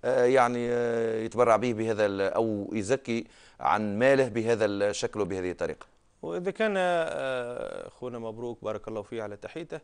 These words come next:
Speaker 2: آه، نحييه بأحسن منها، شكرا له. آه، بالنسبة للزكاة، هي زكاة مال.
Speaker 1: نعم.
Speaker 2: عندها ستة ملايين وخمسة وثلاثين دينار
Speaker 1: أي.
Speaker 2: بالنسبة لنصاب الزكاة لهذه السنة.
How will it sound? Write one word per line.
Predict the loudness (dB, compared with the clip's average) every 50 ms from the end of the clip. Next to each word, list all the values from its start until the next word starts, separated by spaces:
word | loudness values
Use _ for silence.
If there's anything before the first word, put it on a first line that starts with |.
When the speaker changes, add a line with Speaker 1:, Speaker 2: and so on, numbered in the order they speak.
| _ _ _ _ _ _ _ -16 -12
Speaker 2:
آه، | -10 -8 -8
نحييه | -8 -10 -10 -8 -6 -4 -4 -4 -4
بأحسن | -4 -2 -2 -2 -4 -4 -6 -6 -4 -4
منها، | -4 -4 -4 -4 -4 -6 -8 -10
شكرا | -12 -10 -8 -8 -8 -6
له. | -4 -2 -2 -2 -2 -2 -4 -10 _ _ _ -6
آه، | -4 0
بالنسبة | 2 2 2 2 2 2 2 4
للزكاة، | 4 2 2 0 0 2 4 4 4 4 2 -6 _ _ _ _ _ 2
هي | 4
زكاة | 4 4 6 6 4 4 4
مال. | 2 0 0 0 -2 -6 _ -6
Speaker 1:
نعم. | -6 -6 -6 -8 -12 _ _
Speaker 2:
عندها | -2 -2 0 0 -2
ستة | -2 0 0 0
ملايين | 0 2 0 0
وخمسة | 0 -2 -2 0 0 0
وثلاثين | 0 0 0 0 -2 -2 0
دينار | 0 2 2 2 2
Speaker 1:
أي. | 2
Speaker 2:
بالنسبة | -2 -4 -4 -4 -2 0 0
لنصاب | 0 0 -2 0 0 0 2 2
الزكاة | 0 0 0 -2 -4 -4 -4 -4 -4 -4 -2 0
لهذه | 0 0 0 -2
السنة. | -4 -2 -2 -2 -2 -2 -4